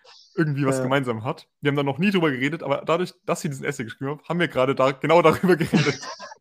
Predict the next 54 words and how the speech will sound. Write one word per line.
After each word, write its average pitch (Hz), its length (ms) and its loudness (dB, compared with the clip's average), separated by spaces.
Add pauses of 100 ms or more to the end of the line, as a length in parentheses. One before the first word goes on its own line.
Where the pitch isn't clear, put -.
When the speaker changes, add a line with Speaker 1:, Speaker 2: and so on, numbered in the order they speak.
(1200)
Speaker 2:
Ja, 156 300 6
das 202 80 -6
ist, 175 260 6
ähm, 151 440 4
es 156 240 -4
gi-, 156 180 4
gibt's 147 180 -4
doch 147 100 0
den, 135 400 0 (340)
diesen, 123 500 -2
äh, - 540 -4
Effekt, 143 380 0
oder? 147 320 2 (140)
Speaker 1:
Denk 131 140 -6
Speaker 2:
Dass 143 100 2
Speaker 1:
nicht 147 80 -2
an 131 60 4
Speaker 2:
man, 131 100 2
Speaker 1:
rosa 135 120 -2
Speaker 2:
den 151 40 2
Speaker 1:
Elefanten. 131 100 0
Speaker 2:
Streisand-Effekt, 139 880 2 (100)
den 139 120 2
Streisand-Effekt, 131 840 2
dass - 140 -6
wenn 135 80 4
man 131 180 4 (200)
nicht 165 260 2
drüber, 143 240 0
dass - 180 -2
man 131 140 2
im 135 160 2
Internet 156 340 0
sagt, - 220 2 (120)
"Lösch 156 280 4
das 156 180 4
bitte", 160 420 4
dass - 220 -4 (220)
es - 120 -10
dann 151 160 6
nicht 156 240 2
lö-, 151 120 8
gelöscht 151 380 4
Speaker 1:
Ja, 127 100 -2
Speaker 2:
wird, 117 180 6
Speaker 1:
ja, - 20 0
Speaker 2:
sondern 139 180 2
Speaker 1:
genau. 139 100 0
Speaker 2:
dass 139 80 -2
es 139 120 -8
immer 160 220 4
wieder 165 200 6
und 147 100 4
wieder, 156 240 2